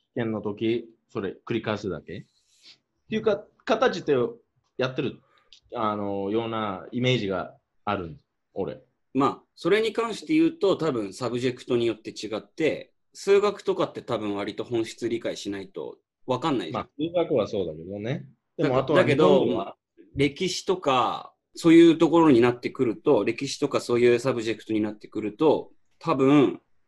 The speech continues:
Speaker 2: 本質を理解するっていうよりは、年号とか、人の名前とかを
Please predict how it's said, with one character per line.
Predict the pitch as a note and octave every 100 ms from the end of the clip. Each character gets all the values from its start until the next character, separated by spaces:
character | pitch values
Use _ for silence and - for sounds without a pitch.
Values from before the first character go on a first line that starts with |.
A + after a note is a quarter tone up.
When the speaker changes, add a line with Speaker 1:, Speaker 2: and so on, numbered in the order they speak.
| _
Speaker 2:
本 | E3+ F3+
質 | F3+ - E3+
を | E3+
理 | E3+
解 | E3 A#2+
す | - A2+
る | A2+
っ | -
て | A2
い |
う |
よ | A2
り | A2
は、 | D3 B2 F2+ - _ _ -
年 | B2 C3+ C#3
号 | C#3 C3+
と | C#3+
か、 | - B2 E2+ - _ _
人 | - D3+
の | D3
名 | B2 A2+
前 | B2+ C3+
と | C3+ C#3+
か | A#2+
を | D#3+ D3 -